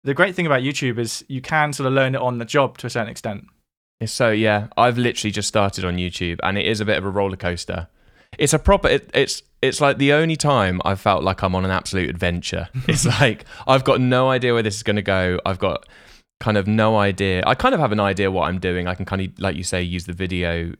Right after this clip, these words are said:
Speaker 2: editing stuff, and I can kind of craft the videos, but it's like, do, wh-, when you put a video out,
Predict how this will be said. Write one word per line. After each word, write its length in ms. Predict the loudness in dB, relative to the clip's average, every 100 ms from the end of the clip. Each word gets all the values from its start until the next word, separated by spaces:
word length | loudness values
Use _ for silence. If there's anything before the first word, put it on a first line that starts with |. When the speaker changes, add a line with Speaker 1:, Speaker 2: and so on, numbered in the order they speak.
| _ _
Speaker 2:
editing 320 | -6 -6 -6
stuff, 300 | -4 -2 -2
and 80 | -4
I 60 | -8
can 100 | -8
kind 100 | -8
of 60 |
craft 300 | -4 -4 -2
the 40 | -6
videos, 440 | -6 -4 -4 -6 -8
but 120 | -8
it's 160 | -6
like, 340 | -6 -8 -8 -16 _ _ -8
do, 120 | -8
wh-, 260 | -2 -2 2
when 180 | 2 2
you 100 | 2
put 140 | 2
a 60 | 2
video 400 | 0 2 2 2
out, 300 | 0 -2